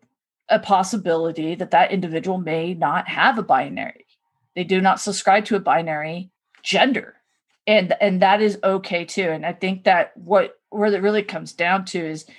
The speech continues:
if you really want to know these definitions, pick up Ash-, Ash's book, Google it, pick up a dictionary, do that. But really what it comes down to is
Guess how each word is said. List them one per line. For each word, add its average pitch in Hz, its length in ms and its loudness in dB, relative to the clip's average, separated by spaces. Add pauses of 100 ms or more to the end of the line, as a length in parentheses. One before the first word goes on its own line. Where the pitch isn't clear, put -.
(580)
if 196 160 -2
you 220 120 2
really 285 240 2
want 214 320 4
to 190 80 0
know 175 320 0
these 185 240 -4
definitions, 180 1080 -4 (840)
pick 226 180 0
up 220 120 2
Ash-, 185 340 0
Ash's 185 400 0
book, 185 440 -2 (920)
Google 202 380 2
it, 220 160 2
pick 208 160 -2
up 202 120 -6
a 202 40 -2
dictionary, 214 880 2 (300)
do 185 180 -4
that. 233 260 4
But 190 240 -2
really 285 300 2
what 233 140 0
it 156 80 -10
comes 170 220 -4
down 165 280 -2
to 180 120 -6
is 165 200 -8